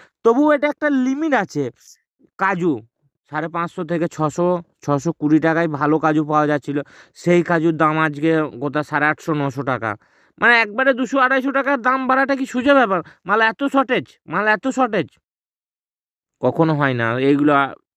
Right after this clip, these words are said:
জেনে বুঝে দাম বাড়ানো হয়। মগজের ক্ষেত্রেও গতবার তাই হয়েছিল, এখনও সেই যায়। একশো ষাট সত্তর টাকার মগজ আমরা বিক্রি করলাম আটশো টাকা, সাড়ে আটশো টাকা অবধি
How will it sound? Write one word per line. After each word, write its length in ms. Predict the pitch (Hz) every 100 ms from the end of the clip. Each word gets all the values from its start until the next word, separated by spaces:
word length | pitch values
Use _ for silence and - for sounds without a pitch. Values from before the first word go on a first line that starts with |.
| _ -
জেনে 360 | 127 117 143 147
বুঝে 240 | 139 143
দাম 240 | 131 135 127
বাড়ানো 300 | 127 131 127
হয়। 160 | 117 104 - - 131
মগজের 460 | 160 180 214 226
ক্ষেত্রেও 400 | 196 214 180 220 214
গতবার 440 | 196 175 202 190
তাই 240 | 165 180 180
হয়েছিল, 280 | 175 170 165
এখনও 340 | 151 190 190
সেই 160 | 180 170
যায়। 140 | 165 - - -
একশো 300 | 170 - 214
ষাট 240 | - 185 190
সত্তর 460 | 214 190 _ 196
টাকার 300 | 202 208 214
মগজ 520 | 202 185 175 185 233 202 - _ _ _ _ _ _ -
আমরা 280 | 143 156 160
বিক্রি 360 | 147 135 156
করলাম 380 | 147 160 165 160
আটশো 320 | 147 147 - 165
টাকা, 340 | 156 139 151
সাড়ে 260 | 147 135 160
আটশো 240 | 160 156
টাকা 200 | 151 139
অবধি 320 | 147 139 147